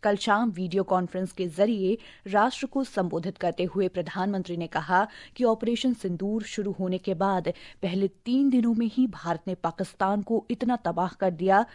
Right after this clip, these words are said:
जिसका उसे अंदाजा भी नहीं था। भारत की इस आक्रामक कार्रवाई के बाद पाकिस्तान बचने के रास्ते खोजने लगा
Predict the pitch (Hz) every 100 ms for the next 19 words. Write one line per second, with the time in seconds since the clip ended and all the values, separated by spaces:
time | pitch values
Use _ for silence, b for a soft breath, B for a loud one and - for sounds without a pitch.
0 | B - 214 - 233 214 - 220 - 214
1 | 208 214 190 170 175 170 165 - 180 -
2 | - - - - - - - 208 247 294
3 | 311 - 262 - 190 202 190 202 202 185
4 | 170 170 170 180 170 175 180 196 170 165
5 | 175 - 175 185 196 151 175 - 226 233
6 | 214 208 - 214 254 240 285 220 160